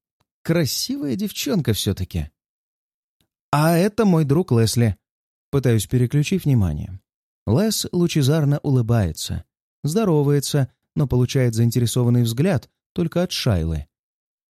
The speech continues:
Лиза явно избрала объектом внимания меня. "Девчонки, мне пора". Быстро бросаю на прощание, подмигиваю другу и мчусь в толпу. Лес недавно расстался с девушкой.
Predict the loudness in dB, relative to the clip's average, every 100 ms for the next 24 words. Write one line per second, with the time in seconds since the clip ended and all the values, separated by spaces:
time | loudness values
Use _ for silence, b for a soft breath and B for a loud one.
0 | _ 2 2 2 0 0 0 0 2 2
1 | 0 0 -4 0 2 2 2 0 -2 0
2 | -2 0 0 2 2 0 -2 0 2 2
3 | 2 -4 -12 _ _ _ _ _ _ _
4 | _ _ _ _ _ 0 2 2 2 2
5 | 0 2 0 0 -2 -8 _ _ _ _
6 | _ _ _ -2 0 0 0 0 0 0
7 | 2 2 0 -2 -6 -2 0 2 0 -2
8 | _ _ -2 0 2 2 2 2 2 0
9 | 0 -2 0 0 0 0 -4 -4 -2 0
10 | 0 -2 -6 -8 _ _ _ _ _ _
11 | _ _ _ _ _ _ _ 0 2 0
12 | -2 0 2 2 2 0 -2 -2 -2 -2
13 | 0 0 0 -4 -6